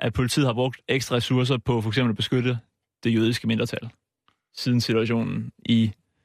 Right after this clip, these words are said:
vinters. Altså, det synes jeg er ganske rimeligt, men det er jo, koster jo ekstremt mange ressourcer, selvom det jo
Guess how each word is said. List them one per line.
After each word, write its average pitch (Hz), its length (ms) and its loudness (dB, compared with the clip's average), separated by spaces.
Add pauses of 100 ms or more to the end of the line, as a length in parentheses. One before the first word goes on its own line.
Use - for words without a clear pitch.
(400)
vinters. 110 440 2 (140)
Altså, 113 120 0
det 156 100 4
synes 143 180 2
jeg 127 240 0
er 107 300 -4 (420)
ganske 143 320 0
rimeligt, 120 320 0
men 117 100 -2
det 139 80 2
er 143 40 2
jo, 139 80 -2 (140)
koster 147 280 -2
jo 110 220 -2
ekstremt 185 640 -2
mange 117 300 -2
ressourcer, 127 460 -2 (420)
selvom 139 220 2
det 113 100 0
jo 113 200 0